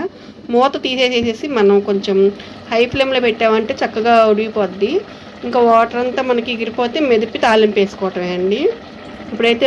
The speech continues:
వాటర్ ఎగిరే వరకు మనం పొయ్యి మీద పెట్టుకోవాలి. ఒకసారి చూద్దాము వాటర్ ఎంత ఉందనేది. సొరకాయ అంటేనే ఇంకా వాటర్ కదండి,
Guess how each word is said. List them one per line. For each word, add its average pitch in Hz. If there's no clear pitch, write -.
వాటర్ 226
ఎగిరే 226
వరకు 226
మనం 233
పొయ్యి 220
మీద 214
పెట్టుకోవాలి. 190
ఒకసారి 226
చూద్దాము 214
వాటర్ 208
ఎంత 196
ఉందనేది. 185
సొరకాయ 240
అంటేనే 277
ఇంకా 262
వాటర్ 208
కదండి, 208